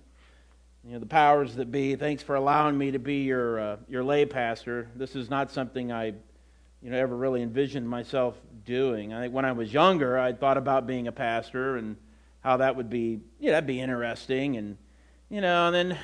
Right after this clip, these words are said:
Neil and I got married and started a family and started our careers, and life just sort of happens. And, you know, it was nothing that, you know, I became a school teacher, she became a financial analyst, and,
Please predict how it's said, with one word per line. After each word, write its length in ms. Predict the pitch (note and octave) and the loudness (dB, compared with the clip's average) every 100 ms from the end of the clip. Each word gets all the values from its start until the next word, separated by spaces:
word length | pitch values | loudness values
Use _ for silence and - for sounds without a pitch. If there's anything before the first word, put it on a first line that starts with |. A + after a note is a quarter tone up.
| - | -12
Neil 240 | F3+ G3+ G3 | -6 2 4
and 80 | F3+ | 6
I 100 | F3 | 6
got 200 | F3 D3+ | 6 6
married 460 | D#3 D#3+ D#3+ D#3 | 4 6 8 6
and 380 | D3 C#3 C3+ C#3+ | 2 -2 -4 -6
started 300 | - F#3 F3+ | 0 2 4
a 40 | F3 | 0
family 680 | - D#3+ D#3+ D#3+ D#3+ E3 D#3+ | 0 2 2 2 0 0 0
and 280 | D#3 D#3 - - - - - | -2 -6 -10 -20 -20 -20 2
started 320 | G#3 G3 F#3+ | 8 10 10
our 120 | F3+ | 6
careers, 720 | F3+ E3+ E3 E3 E3 E3 D#3+ | 4 -2 2 2 4 2 -2
and 200 | G3 F#3+ | -6 -4
life 320 | F#3 G3 F#3+ F#3 | -2 0 -2 -2
just 180 | F3+ | -4
sort 200 | - E3+ | 0 0
of 80 | E3 | 2
happens. 800 | C#3 C#3+ D3 D3 D3 D3 C#3+ B2+ | 2 4 4 2 0 0 -4 -6
And, 320 | C3+ C3 C3 C3 | -6 -6 -8 -10
you 140 | D#3 | -12
know, 200 | C3+ C3+ | -8 -8
it 60 | C3+ | -8
was 220 | C3 A#2+ | -8 -8
nothing 420 | C3 C3 C#3+ C3+ | -6 -4 -6 -2
that, 200 | B2+ B2 - - _ _ - | 0 -2 -4 -20 _ _ -16
you 120 | E3+ | -8
know, 200 | C#3 B2+ | -4 -2
I 120 | B2+ | 0
became 360 | C#3+ C#3 D3+ C#3+ | -2 -4 -4 -4
a 60 | C#3 | -6
school 300 | - C3 B2+ | -8 -8 -8
teacher, 520 | C3+ B2+ C#3+ C3+ B2+ | -8 -8 -8 -6 -6
she 180 | - C3 | -8 -8
became 360 | B2 C#3 B2+ | -8 -6 -6
a 60 | B2+ | -6
financial 640 | B2 B2 B2+ B2 B2+ A#2+ | -6 -6 -4 -4 -6 -8
analyst, 600 | A2+ A#2 A#2 A2+ A2+ - | -6 -6 -4 -6 -6 -8
and, 220 | A2+ A2 | -8 -8